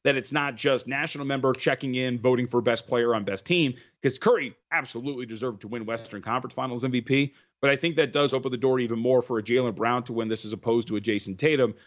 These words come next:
because you're getting folks who have been covering these teams for a while that are potentially voting on these awards, as opposed to a Kendrick Perkins coming in and voting because he just got to get there for the M V P.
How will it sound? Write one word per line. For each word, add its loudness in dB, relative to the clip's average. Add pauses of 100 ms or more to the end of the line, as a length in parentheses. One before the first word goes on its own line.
(140)
because 2
you're 0
getting 2
folks 0
who -2
have 2
been -6
covering -2
these -8
teams -8
for -6
a -4
while 0
that -4
are -4
potentially -6
voting -2
on -2
these -2
awards, 2 (220)
as 2
opposed 2
to 2
a 0
Kendrick -2
Perkins -2
coming -4
in -4
and -6
voting -2
because -6
he -4
just -6
got -2
to -16
get -4
there 0
for -12
the -4
M -2
V -4
P. -12